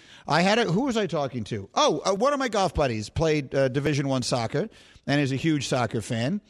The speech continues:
And I said to him, "What do you think of the P Ks?" And he said, "I hate them." He said, "When I played, I hated them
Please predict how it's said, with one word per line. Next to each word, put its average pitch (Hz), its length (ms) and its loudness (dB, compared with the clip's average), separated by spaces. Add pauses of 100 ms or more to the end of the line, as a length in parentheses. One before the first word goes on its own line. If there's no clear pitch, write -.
(240)
And 143 100 2
I 214 120 2
said 165 260 0
to 156 80 2
him, 151 80 0
"What 156 100 4
do 160 60 0
you 156 40 0
think 160 120 0
of 151 40 -2
the 151 80 0
P 208 200 0
Ks?" 104 320 -2
And 131 100 -2
he 208 100 0
said, 123 360 0 (180)
"I 123 160 2
hate 147 260 -2
them." 131 280 -6 (480)
He 156 140 0
said, 151 340 0
"When 143 160 2
I 151 180 2
played, 139 420 0 (100)
I 131 140 4
hated 175 360 0
them 170 320 0